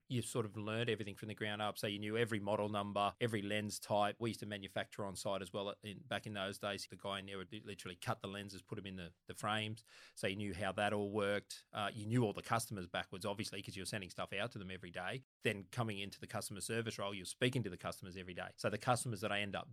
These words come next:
dealing with were, were customers that I dealt with every day. So it wasn't if I had any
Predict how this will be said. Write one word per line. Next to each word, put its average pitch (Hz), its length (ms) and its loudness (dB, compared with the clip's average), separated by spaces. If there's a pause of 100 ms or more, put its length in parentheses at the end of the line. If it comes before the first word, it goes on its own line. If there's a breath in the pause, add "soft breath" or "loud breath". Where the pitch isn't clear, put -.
dealing 110 400 4
with 101 340 -6
were, 104 200 0
were 104 100 -4
customers 101 380 -2
that 92 100 -2
I 95 60 0
dealt 95 180 -4
with 98 140 -12
every 90 160 -10
day. 107 280 2
So 104 300 2
it 101 80 -4
wasn't 127 300 6
if 98 120 0
I 92 120 4
had 98 200 2
any 90 280 -8